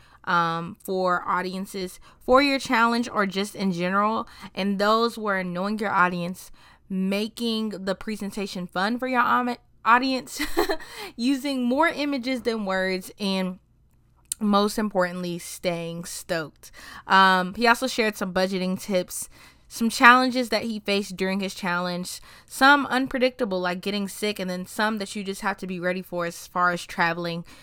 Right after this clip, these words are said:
needs. And he also shared why it's so important to understand your community and the future of Project Ocean. And if you wanna know more about what he's doing and what he plans to do for,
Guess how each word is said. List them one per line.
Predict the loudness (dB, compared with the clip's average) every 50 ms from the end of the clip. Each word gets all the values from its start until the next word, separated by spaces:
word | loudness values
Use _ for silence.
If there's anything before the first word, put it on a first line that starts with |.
| -20 -16 -8
needs. | -2 0 0 0 0 0 -2 -4 -6 -8 -4
And | -2 0 0 0 0 -4 -10 -20 -20 -20 -20 _ _ _ _ -16 -10 -4
he | -2 -2 0
also | 0 0 0 2 2 0
shared | 2 2 0 0 0 0 0
why | -2 -2 -2 -2
it's | -4 -4
so | -2 -2
important | -2 -2 -2 -2 -2 -2 -2 -4
to | -4
understand | -4 -4 -4 -4 -4 -4 -2 -2 -2
your | -4 -6
community | -6 -4 -4 -2 -2 -2 -4 -4 -8 -10 -12 -18 -20 -20 -20 -20 -20 -20 -20 _ -4
and | -2 0 0 2 2 0 0 -2 -2 _ _ _ _ _ _ _ _ _ -8
the | -8 -8
future | -8 -6 -4 -2 -2 -2 -2 -2 -4 -4
of | -4 -6 -6
Project | -2 -2 -2 -2 -2 -8 -10
Ocean. | -10 -10 -10 -10 -12 -12
And | -10 -8 -8 -6
if | 0 4
you | 6 8
wanna | 8 8 6 4
know | 2 2 2
more | 2 2 2 2
about | 2 2 2 0 0
what | -2 -4 -4 -4
he's | -6 -8 -8 -8
doing | -4 -4 -2 -2 -2 -4 -4 -6
and | -4 -4
what | -4 -4
he | -4 -6 -10
plans | -8 -6 -6 -4 -4 -6 -6
to | -8 -8
do | -6 -6 -6 -8 -10 -18 -20 -20 -12 -6
for, | -2 0 2 2 2 0 0